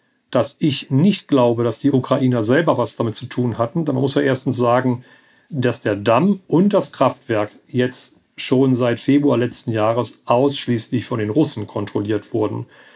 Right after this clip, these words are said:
Insofern halte ich selbst theoretisch für unmöglich, dass die Ukrainer sich da vorgearbeitet und dann da Sprengsätze an ihrem eigenen Staudamm angebracht hätten, der erstens ihnen dann die Katastrophe bringt und zweitens ihnen auch den Weg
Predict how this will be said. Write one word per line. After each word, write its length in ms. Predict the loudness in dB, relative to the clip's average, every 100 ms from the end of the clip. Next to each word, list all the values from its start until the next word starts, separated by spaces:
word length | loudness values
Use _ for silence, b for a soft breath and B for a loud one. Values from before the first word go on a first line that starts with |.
| b b b b
Insofern 800 | -2 0 0 0 0 0 -2 -6 _ _ _ -6
halte 260 | 0 0 0
ich 100 | 0
selbst 400 | -2 -2 -8 0
theoretisch 720 | 2 2 2 0 -2 -4 -6 _ _
für 260 | -2 0
unmöglich, 720 | 2 2 2 0 -2 -2 -6 _ _
dass 220 | -4 -4
die 80 | -2
Ukrainer 500 | -4 -2 0 2 0
sich 80 | -2
da 100 | -6
vorgearbeitet 1160 | 0 0 0 -2 -2 2 0 0 -2 -2 -6 b b b b
und 220 | -2 0
dann 160 | 2 2
da 220 | 2 0
Sprengsätze 680 | -2 -2 0 0 0 -2 -2
an 120 | 0
ihrem 200 | 0 0
eigenen 360 | 0 0 0 -2
Staudamm 640 | 0 2 2 2 -2 -6 b b b
angebracht 800 | b -4 -2 -2 -2 -2 -4 -12 -12
hätten, 480 | -4 -4 0 -2 -4 b b -4
der 100 | 0
erstens 540 | 2 0 0 -4 -2
ihnen 260 | 2 4 4
dann 140 | 0
die 80 | -2
Katastrophe 640 | -2 -2 -4 -2 -2 -2 -4
bringt 380 | -2 -2 -2 -2
und 100 | -4
zweitens 560 | 0 0 2 -2 -2
ihnen 240 | 0 2 2
auch 240 | 0 0
den 240 | 0 0
Weg 300 | 2 2 0